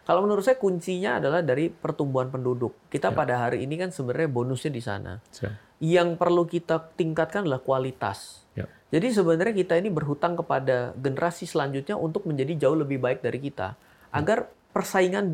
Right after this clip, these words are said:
Speaker 1: persaingan dia global ini sebenarnya sudah tidak ada, tu-, tidak ada barrier, Pak.
Speaker 2: Ya.
Speaker 1: Terbukti aja, barang itu kan sekarang begitu gampang masuk. Berarti kan secara otomatis ini kan pertandingan udah bukan saya dengan tetangga sebelah, tapi saya dengan tetangga saya yang secara notabene ada di online <laughs> yang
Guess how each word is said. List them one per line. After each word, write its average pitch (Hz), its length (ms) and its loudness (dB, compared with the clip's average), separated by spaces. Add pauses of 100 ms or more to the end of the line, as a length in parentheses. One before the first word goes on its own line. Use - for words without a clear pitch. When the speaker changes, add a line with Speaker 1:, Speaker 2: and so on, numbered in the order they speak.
(200)
Speaker 1:
persaingan 180 480 2
dia 208 140 2
global 143 420 2
ini 220 260 -4
sebenarnya 180 400 0
sudah 147 240 0
tidak 135 320 2
ada, 135 200 2 (500)
tu-, 170 160 4
tidak 147 400 6
ada 139 260 2
barrier, 151 440 4
Pak. - 180 -6 (180)
Speaker 2:
Ya. 107 140 -10 (180)
Speaker 1:
Terbukti 175 540 4
aja, 185 180 6
barang 156 400 2
itu 208 140 2
kan 269 100 0
sekarang 233 300 0
begitu 170 260 2
gampang 151 300 0
masuk. 185 340 -4
Berarti 165 300 0
kan 339 160 4 (280)
secara 214 380 2
otomatis 214 480 0
ini 226 180 0
kan 311 140 0
pertandingan 208 600 2
udah 190 220 4
bukan 160 280 2
saya 165 200 4
dengan 151 360 0 (140)
tetangga 151 320 0
sebelah, 170 340 2 (260)
tapi 220 340 -2
saya 220 440 4
dengan 185 320 0
tetangga 180 580 4
saya 160 240 4
yang 220 200 4
secara 175 380 4
notabene 165 440 2
ada 160 240 4
di 151 100 0
online 160 420 0
<laughs> - 40 -2
yang 180 100 2